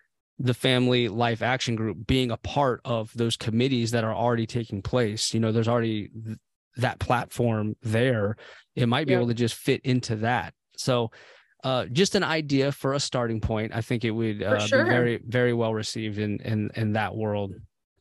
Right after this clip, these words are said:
Speaker 2: Well, and yeah, we're working really closely too with the Fortifying the Forest Initiative and Chief Bass and Chief Toberman, because, I mean, like you said, absolutely, you know, we know that, that a handful, right, of these challenges or these experiences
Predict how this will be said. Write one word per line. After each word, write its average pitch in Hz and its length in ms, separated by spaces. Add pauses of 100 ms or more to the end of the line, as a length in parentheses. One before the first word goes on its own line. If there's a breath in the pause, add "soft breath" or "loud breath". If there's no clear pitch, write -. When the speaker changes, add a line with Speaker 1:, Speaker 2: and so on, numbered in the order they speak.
(340)
Speaker 2:
Well, 233 260
and 233 260
yeah, 226 180
we're 240 220
working 269 320
really 202 240
closely 190 480
too 180 240
with 180 120
the 185 80
Fortifying 180 560
the 175 60
Forest 165 400
Initiative 165 640
and 165 160
Chief 170 260
Bass 160 360
and 170 100
Chief 170 180
Toberman, 165 640
because, 170 420 (360 loud breath)
I - 20
mean, 190 220
like 185 260
you 180 80
said, 175 300
absolutely, 170 840 (360 loud breath)
you 185 120
know, 160 380 (140)
we 240 220
know 190 460
that, 160 440 (160)
that 170 220 (260)
a 220 80
handful, 190 960
right, 180 280
of 180 120
these 190 280
challenges 196 500
or 180 100
these 175 220
experiences 175 920